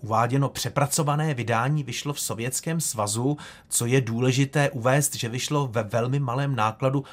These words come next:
pouze pro vysoké funkcionáře a pro potřeby K G B. A ačkoliv, eh, Řezáč původně usiloval o vydání tedy této knihy v Československu, tak následně, když zjistil, že je vlastně pouze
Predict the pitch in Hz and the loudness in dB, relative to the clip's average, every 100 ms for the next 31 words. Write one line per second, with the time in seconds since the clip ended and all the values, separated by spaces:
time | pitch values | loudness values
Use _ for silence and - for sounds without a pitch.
0 | - 113 113 120 139 139 120 - 113 - | -8 -6 -4 -2 -2 0 0 -2 -4 -2
1 | 139 147 131 135 127 - 131 120 110 110 | 0 2 2 0 -6 -4 -4 0 0 0
2 | 120 110 - - 107 98 104 98 110 - | 0 -2 -4 -12 -12 -10 -12 -10 -10 -8
3 | 104 110 104 98 107 110 107 95 98 104 | -8 -4 -2 0 0 0 0 -2 -2 -6
4 | - - - - 113 123 - - 135 143 | -18 -18 -16 -6 -4 -4 -6 0 2 2
5 | - - 113 107 104 101 110 135 147 - | 0 -8 -6 -4 -4 -4 2 2 2 -2
6 | 120 117 123 139 - - 135 123 127 131 | -4 -4 0 -2 0 0 2 2 6 8
7 | 135 - - 92 90 123 110 117 110 117 | 6 2 -14 -16 -8 -6 -2 -2 0 -2
8 | 127 120 - 110 107 127 117 117 117 120 | -4 -6 -2 -2 -2 -4 -4 -4 -2 -4
9 | 113 - - 113 - 117 120 - 135 127 | -4 -6 -8 -6 -4 -4 -4 -4 -4 -6
10 | - - - 120 123 110 104 - 127 123 | -8 -12 -2 0 2 0 0 0 0 0
11 | 123 120 120 - - 127 104 107 - - | -2 -2 -2 -2 -4 -6 -4 0 0 4
12 | 131 123 127 117 120 110 127 113 107 104 | 4 4 -2 -2 -4 -2 -4 -4 -2 -2
13 | - 127 120 117 120 110 123 | -2 -4 -2 -4 -2 0 0